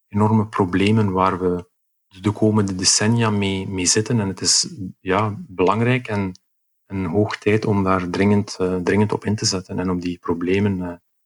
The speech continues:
echt te gaan aanpakken en niet wat te blijven, te blijven aanmodderen en, en ervan uit te gaan dat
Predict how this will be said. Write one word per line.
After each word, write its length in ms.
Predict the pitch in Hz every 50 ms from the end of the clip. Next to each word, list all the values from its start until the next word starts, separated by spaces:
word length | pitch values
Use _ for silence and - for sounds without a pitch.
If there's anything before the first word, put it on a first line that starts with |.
| _ _
echt 240 | - 104 101 - -
te 80 | -
gaan 200 | 104 95 90 90
aanpakken 580 | - 92 101 113 110 - 107 107 - - 92 95
en 100 | 90 92
niet 440 | 98 104 107 - - - - - _ _ -
wat 140 | 104 101
te 100 | - -
blijven, 380 | 92 98 98 98 92 98 95 92 92 - _ _ _ _ _ _ _
te 100 | _ -
blijven 360 | 98 98 95 95 98 104 -
aanmodderen 680 | - 104 104 107 113 117 117 117 120 117 120 120 117
en, 240 | 107 101 101 98 101
en 120 | - 110
ervan 220 | 98 90 90 90 90
uit 120 | 95 104
te 80 | - 123
gaan 200 | 110 110 110 107
dat 420 | 101 95 - - - - - _